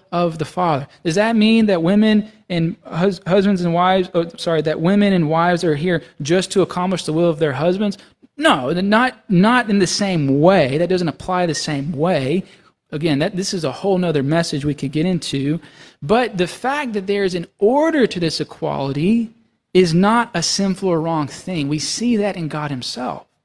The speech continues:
And so the role that the w-, women play within the church and wives play within their marriage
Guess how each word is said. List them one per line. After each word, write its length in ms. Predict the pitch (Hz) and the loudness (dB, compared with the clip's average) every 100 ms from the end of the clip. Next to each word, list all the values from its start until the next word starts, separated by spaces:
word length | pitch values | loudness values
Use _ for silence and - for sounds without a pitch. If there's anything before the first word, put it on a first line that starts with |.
| _ _ - - - | _ _ -20 -10 -2
And 160 | 185 | 0
so 380 | - 240 233 202 - - | 2 4 4 2 -4 -2
the 160 | 185 175 | 0 2
role 440 | 175 214 269 311 | 2 0 0 0
that 220 | 254 233 | -2 -2
the 120 | 185 | -2
w-, 160 | 170 - _ - | -2 -2 _ -14
women 520 | 202 190 233 285 247 | -6 0 2 4 2
play 160 | - | 2
within 200 | 196 185 | 0 0
the 80 | 175 | -2
church 440 | - - 220 170 165 | -4 -4 -2 -2 -4
and 100 | 151 | -4
wives 300 | 175 190 160 | -4 -4 -6
play 380 | - 170 151 | -6 -4 -2
within 280 | 147 147 165 | -4 -4 -4
their 120 | 151 | -2
marriage 460 | 135 156 180 147 - | -2 -2 -2 -2 -4